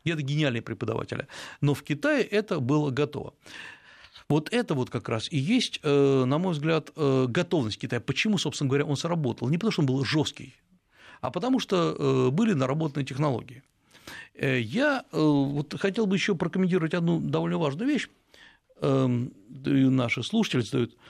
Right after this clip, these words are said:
что вот если слухи окажутся не слухами, что действительно маскируются, э, скрывают, э, вы знаете, вот сам по себе вопрос этот,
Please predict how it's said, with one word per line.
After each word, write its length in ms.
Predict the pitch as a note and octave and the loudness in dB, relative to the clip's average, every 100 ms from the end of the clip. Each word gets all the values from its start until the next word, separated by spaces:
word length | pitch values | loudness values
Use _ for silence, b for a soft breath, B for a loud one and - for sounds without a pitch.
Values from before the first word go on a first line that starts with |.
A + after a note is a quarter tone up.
| B B | B B
что 380 | - - - C3 | -12 -8 -2 0
вот 240 | A#2+ C3+ G#3+ | 0 -2 -2
если 180 | G3+ | -2
слухи 360 | F#3+ - A#3 E3+ | -2 0 -2 0
окажутся 500 | C3+ - G3 D3+ C#3+ | -2 -2 -2 -2 -2
не 80 | D#3+ | -2
слухами, 480 | - C3+ - - G2+ | 0 -2 -4 -12 -20
что 200 | - A2+ | -14 -12
действительно 800 | A2 A2 - A#3+ C4 - - - _ _ _ _ _ _ - | -8 -10 -4 -4 -2 -6 -8 -18 _ _ _ _ _ _ -2
маскируются, 760 | C3 - C3 G3+ F3+ - - - _ _ _ _ - | -2 0 0 0 -2 -4 -12 -16 _ _ _ _ -2
э, 300 | B2+ B2 A#2 | 0 0 -2
скрывают, 640 | - C#3 D#3+ F#3 A#2 - _ _ _ b b b b b b b - | -2 -2 0 0 -2 -10 _ _ _ b b b b b b b -6
э, 380 | B2+ A#2+ A#2 - - _ | -2 0 0 -2 -6 _
вы 160 | - C3 | -6 0
знаете, 240 | A3 C#4 | 2 2
вот 220 | D3 D#3+ - | 0 -4 -8
сам 300 | - G#3+ A3+ | -4 -2 -2
по 80 | E3+ | -2
себе 260 | - F3 | -2 -2
вопрос 640 | D3+ F3+ - C#4+ D#4 - - | 0 -2 0 0 2 0 -2
этот, 460 | A#2+ G2 F#2 - | -2 -4 -10 -16